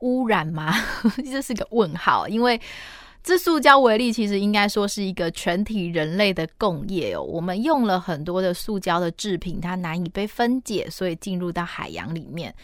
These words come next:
这些海洋的生物呢，也吃进了这一些难以被分解的塑胶微粒，于是又回到了，呃，被人类捕获之后，又回到了我们的餐桌上，然后被人类吃下去。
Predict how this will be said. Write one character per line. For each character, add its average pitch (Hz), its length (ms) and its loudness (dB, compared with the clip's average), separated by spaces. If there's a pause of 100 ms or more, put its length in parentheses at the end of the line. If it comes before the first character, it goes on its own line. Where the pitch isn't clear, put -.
(260)
这 339 100 -2
些 330 160 4
海 285 180 2
洋 220 160 4
的 220 100 2
生 254 300 4
物 269 200 0
呢， 208 240 2
也 175 180 -2
吃 - 320 0
进 311 220 0
了 202 100 2
这 214 200 2
一 233 40 2
些 214 200 0
难 190 280 2
以 180 80 -4
被 185 220 -2
分 202 260 0
解 185 160 -2
的 135 100 -6
塑 226 300 -4
胶 190 240 2
微 175 340 -2
粒， 180 300 -4
于 160 160 -8
是 202 280 -4
又 208 140 2
回 175 360 0
到 226 320 6
了， 156 260 -4 (480)
呃， 214 140 0
被 311 200 6
人 233 240 4
类 254 140 4
捕 165 240 -4
获 214 180 2
之 190 240 -6
后， 202 160 0
又 208 140 2
回 165 240 -2
到 180 160 2
了 156 100 -2
我 151 120 -6
们 143 80 -8
的 143 100 -4
餐 180 300 -4
桌 180 200 -4
上， 160 280 -2
然 156 100 -6
后 165 140 -10
被 180 140 -2
人 156 200 -6
类 175 140 -2
吃 - 320 -6
下 165 240 -4
去。 - 280 -8